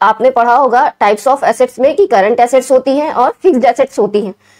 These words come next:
तो यहाँ पे fixed capital का मतलब fixed assets ही है कि हम अपने business में जब हमें fixed assets खरीदनी होती हैं, ऐसी assets जो हमें long term benefit देती हैं,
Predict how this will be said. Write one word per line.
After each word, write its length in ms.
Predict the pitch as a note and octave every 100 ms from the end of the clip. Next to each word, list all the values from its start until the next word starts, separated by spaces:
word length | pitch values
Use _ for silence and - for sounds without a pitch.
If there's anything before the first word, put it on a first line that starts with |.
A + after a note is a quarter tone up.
| _ -
तो 80 |
यहाँ 200 | B3+ C#4
पे 120 | C#4 F4
fixed 280 | D#4+ E4
capital 420 | - B3+ - C4+ C#4+
का 120 | D4
मतलब 280 | A#3+ B3 C#4+
fixed 300 | - B3+ A#3+
assets 480 | G#3+ G#3+ C#4+ -
ही 240 | C#4 A#3 G#3
है 120 | A#3+ - _ _
कि 60 | B3+
हम 140 | D#4+
अपने 260 | E4 A#3+ D#4+
business 360 | D4 B3 C#4+ D4+
में 140 | D#4
जब 140 | C#4
हमें 200 | C#4 C4
fixed 300 | C#4 D4 C4
assets 420 | A#3+ A#3+ C#4 D4+ -
खरीदनी 380 | - A#3 A#3
होती 300 | B3 A3+ A3
हैं, 140 | A3 G#3+ _ _ _ -
ऐसी 240 | A3+ D4+
assets 320 | D4 D#4+ D4+
जो 120 | B3+
हमें 220 | C#4 B3 C4+
long 280 | G#3+ A#3
term 200 | B3 C4
benefit 360 | A#3 G3+ G#3 B3+
देती 280 | A#3+ A#3+ B3
हैं, 140 | A#3+